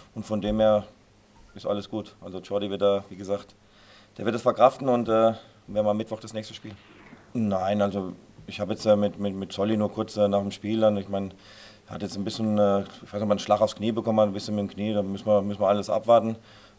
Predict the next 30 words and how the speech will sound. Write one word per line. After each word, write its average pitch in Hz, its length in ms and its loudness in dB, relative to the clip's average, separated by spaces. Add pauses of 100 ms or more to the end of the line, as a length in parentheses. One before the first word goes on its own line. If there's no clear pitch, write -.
(140)
Und, 101 260 -4
ähm, 98 300 0 (1300)
da 98 60 -10
werden 101 120 0
wir 104 80 2
schauen, 101 200 -2
ob 104 100 2
er 101 60 6
am 98 60 0
Mittwoch 104 260 -4
zur 101 120 -14
Verfügung 104 420 -8
steht. 104 260 -10
Und 95 220 -10 (420)
ich - 140 -18
bin 104 100 -6
ja 104 120 4
eigentlich 104 180 0
immer 107 180 4
sehr, 104 320 6 (440)
sowieso 101 300 -8
ein 113 120 -2
positiver 110 420 -4
Mensch, 107 260 0
weil 101 140 -2
ich 90 100 -10
sag, 95 160 -8
wir 101 80 0
haben, 101 140 -2
äh, 98 220 -2